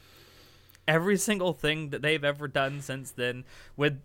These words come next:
very few real exceptions. I mean, I kinda got on the free bandwagon as well, but <laughs> I've sort of fallen off, I'll,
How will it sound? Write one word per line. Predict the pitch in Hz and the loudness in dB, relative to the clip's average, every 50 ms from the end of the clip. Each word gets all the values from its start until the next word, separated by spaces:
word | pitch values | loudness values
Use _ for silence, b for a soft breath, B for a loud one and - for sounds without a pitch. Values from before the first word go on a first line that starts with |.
| - - - - - | -16 -20 -20 -18 -10
very | 143 135 156 160 160 160 160 | -2 4 8 10 10 10 8
few | 156 - 175 165 156 151 | 4 2 2 2 2 2
real | 143 143 135 127 131 139 143 139 139 | 0 -4 -4 0 2 2 4 2 2
exceptions. | 139 - - 147 131 127 - - - 135 131 120 127 | -2 -2 2 2 2 2 2 -2 -8 -6 -4 -2 -2
I | 120 | 0
mean, | 127 127 | 2 4
I | 120 123 131 127 - - - - - | 4 4 4 2 -4 -14 -20 -10 0
kinda | - 156 147 139 139 | 6 6 8 8 6
got | 135 135 151 | 6 6 4
on | 151 139 | 4 4
the | 131 131 | 2 0
free | 135 147 175 175 175 160 | -2 -2 0 0 0 2
bandwagon | 139 127 135 135 139 139 147 143 143 139 123 123 113 | 4 6 6 6 6 6 4 4 4 4 2 0 -6
as | 120 120 117 | -8 -6 -2
well, | 127 123 127 127 127 131 | 2 4 6 6 6 4
but | 117 - 110 104 - - - - | 2 0 -2 -2 -2 -4 -8 -10
<laughs> | - - - | -6 -2 -2
I've | 196 196 - 302 - | 0 2 2 2 2
sort | - - 190 214 190 202 | 4 6 6 6 6 4
of | - 208 | 2 4
fallen | - - 233 220 208 185 151 | 10 10 12 12 12 10 10
off, | 147 190 202 190 190 | 8 8 8 8 8
I'll, | 208 196 202 180 | 8 8 6 6